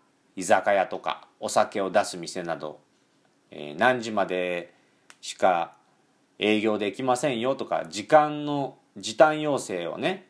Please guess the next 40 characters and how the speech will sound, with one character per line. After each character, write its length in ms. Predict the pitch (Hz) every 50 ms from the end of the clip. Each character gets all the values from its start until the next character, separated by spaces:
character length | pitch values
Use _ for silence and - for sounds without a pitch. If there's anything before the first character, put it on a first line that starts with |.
| _
短 440 | - 107 107 98 113 110 120 127 120
く 80 | - -
す 140 | - - 101
る 100 | 98 101
よ 180 | 104 98 92
う 40 | 87
に、 320 | 90 98 98 87 78 - _ _ _ _ _ _ _ _ _ _ _ _
え 100 | - 82
ー、 60 | 82 -
都 140 | - 110
か 160 | 107 - 98 90
ら 140 | 87 82
要 240 | 87 98 110 117 117
請 280 | 117 - 123 117 117 107
が 140 | 110 127 127
出 140 | 131 131
て 140 | 127 131 107
た 160 | - 98 87
ん 80 | 85 85
で 120 | 80 80
す 160 | - - - 87
が、 260 | 98 92 80 78 - 92
十 300 | - 143 185 196 165 139
五 140 | 139 160
日 280 | 165 156 - - - 107
に 120 | 95 90
そ 140 | 87 - 98
れ 140 | 92 98 92
が 120 | 95 90
解 240 | - - - - 220
除 120 | - 120 -
さ 120 | - 80
れ 80 | 78 73
る 120 | 78 76
と 160 | - 73 73
い 80 | 78 78
う 80 | 76
こ 100 | - -
と 160 | - - 76 71
で、 180 | - - -